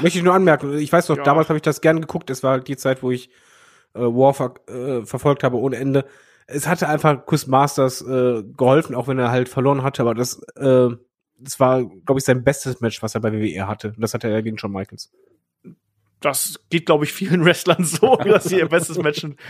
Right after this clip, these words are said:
Speaker 2: gegen, äh, Shawn Michaels gehabt haben. Ähm, ja, Shaggy, weiter ging's dann aber vor allem mit der Fehde zwischen Shawn Michaels und einem gewissen Vince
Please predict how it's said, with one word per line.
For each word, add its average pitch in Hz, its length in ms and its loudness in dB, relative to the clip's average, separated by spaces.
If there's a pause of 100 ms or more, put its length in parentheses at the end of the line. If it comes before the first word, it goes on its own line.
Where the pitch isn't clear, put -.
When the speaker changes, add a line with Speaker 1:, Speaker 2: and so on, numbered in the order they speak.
(240)
Speaker 2:
gegen, 160 260 2
äh, 143 180 2
Shawn 139 220 0
Michaels 143 340 2
gehabt 127 320 -8
haben. 139 220 -4 (440)
Ähm, 147 240 0 (200)
ja, 151 100 6
Shaggy, 175 240 0
weiter 160 240 2
ging's 220 200 -4
dann 185 120 0
aber 160 300 0 (240)
vor 156 140 -2
allem 180 180 2
mit 147 140 -2
der 165 80 2
Fehde 202 300 0
zwischen 165 520 -8 (380)
Shawn 170 260 -2
Michaels 170 640 -4
und 170 440 -4 (340)
einem 147 340 -2
gewissen 160 540 -4 (200)
Vince 170 320 -2